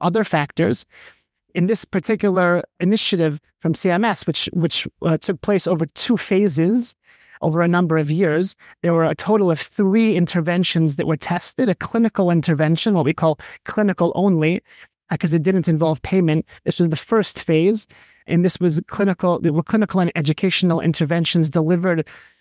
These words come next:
across a number of nursing homes spread out across seven states. There was a payment-only model where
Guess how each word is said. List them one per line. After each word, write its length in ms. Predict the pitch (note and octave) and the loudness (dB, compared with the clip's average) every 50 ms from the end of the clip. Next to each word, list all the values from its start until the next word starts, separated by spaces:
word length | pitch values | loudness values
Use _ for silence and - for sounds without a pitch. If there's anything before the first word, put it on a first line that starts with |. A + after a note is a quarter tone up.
| _ _ | _ _
across 320 | - - - F#3 E3+ - | -10 -4 -2 -2 -2 0
a 60 | - F3 | 0 2
number 280 | F3+ F#3 F#3+ F3+ E3+ F3 | 2 2 2 2 2 2
of 60 | D#3+ | 2
nursing 340 | F#3 G#3 G3+ - - F#3+ E3 | 2 2 0 0 0 -2 0
homes 360 | - F3+ F3 E3+ E3 D#3+ C#3 | 2 2 2 4 2 2 0
spread 480 | - - - - - F#3 E3+ E3+ E3+ - - _ _ _ _ - - _ _ | -2 -4 -6 -4 -2 -2 0 0 -2 -6 -8 _ _ _ _ -20 -20 _ _
out 120 | D#3 E3 D#3+ | -2 -2 -2
across 280 | D#3 - - D#3+ D3+ | -2 -2 -4 -4 -4
seven 280 | - - E3 C#3+ C3 D3+ | -2 -4 -2 -2 -2 -2
states. 540 | C#3+ - - - G#3 G#3+ C#3+ - - - - - - - - - - - - | -2 -2 0 0 2 2 0 -2 -4 -8 -8 -10 -20 -20 -20 -20 -20 -4 -2
There 80 | E3 | 0
was 140 | E3 E3+ D#3+ | 0 2 0
a 40 | F3 | -2
payment-only 960 | D#3+ - - - - A3 A#3+ A3+ A3 G3+ E3 - - F3+ G3 G3+ G3+ G3 F3+ F3 | -4 -4 -12 -4 -2 0 2 2 2 0 -2 -4 -2 0 2 2 4 2 2 2
model 520 | E3+ D#3 D#3 D#3 D3+ E3 F#3 G#3+ B3+ C4+ - _ _ _ _ _ _ | 2 2 2 0 0 0 0 0 0 -2 -4 _ _ _ _ _ _
where 460 | - D#3+ D#3 E3 D#3+ D#3+ D#3+ D#3+ D#3 | -4 -2 0 0 0 0 0 0 -2